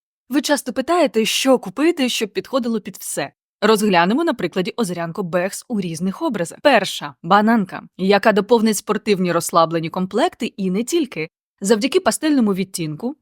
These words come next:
тренд двадцять двадцять п'ять, до речі, така сумка буде доречною і в ніжних жіночних образах, а декоративні ланцюги дозволять експериментувати з оздобленням.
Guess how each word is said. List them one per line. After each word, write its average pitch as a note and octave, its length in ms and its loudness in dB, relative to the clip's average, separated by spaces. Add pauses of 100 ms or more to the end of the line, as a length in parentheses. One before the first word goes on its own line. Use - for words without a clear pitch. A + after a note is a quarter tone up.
тренд G3+ 300 2
двадцять E3+ 320 2
двадцять F#3 300 -4
п'ять, D#3+ 240 0
до D#3+ 120 2
речі, D3+ 320 -4 (320)
така G#3+ 440 4
сумка A3 400 0
буде F#3+ 220 2
доречною F#3 560 0
і D4 120 4
в F3 100 -4
ніжних G3+ 480 -2
жіночних E3+ 580 -6
образах, F#3 500 -4 (180)
а D4 120 2
декоративні A3+ 580 2
ланцюги F#3+ 480 0
дозволять G#3 520 -2
експериментувати G3 1000 -2
з D#3+ 60 -4
оздобленням. D#3 680 -8